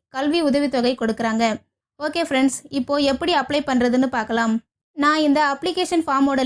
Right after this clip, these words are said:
லிங்கை டிஸ்கிரிப்ஷன்ல கொடுக்குறேன். அந்த லிங்கை கிளிக் பண்ணி இந்த ஃபார்மை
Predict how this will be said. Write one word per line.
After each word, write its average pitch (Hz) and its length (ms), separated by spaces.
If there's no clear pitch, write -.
லிங்கை 277 340
டிஸ்கிரிப்ஷன்ல 285 580
கொடுக்குறேன். 226 460
அந்த 294 200
லிங்கை 320 260
கிளிக் 269 240
பண்ணி 254 260
இந்த 254 200
ஃபார்மை 247 380